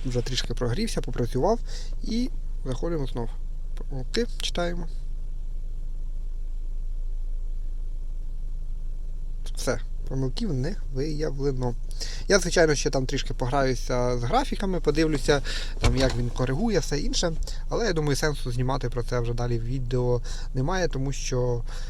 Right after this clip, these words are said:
лямбда працює, як ми бачимо. Ну,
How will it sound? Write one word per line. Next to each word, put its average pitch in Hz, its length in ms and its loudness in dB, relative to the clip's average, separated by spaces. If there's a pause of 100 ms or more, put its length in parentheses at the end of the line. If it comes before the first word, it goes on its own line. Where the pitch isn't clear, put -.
(420)
лямбда 156 300 6
працює, 127 340 0
як 120 140 -4
ми 120 100 0
бачимо. 123 440 -2 (340)
Ну, 123 380 0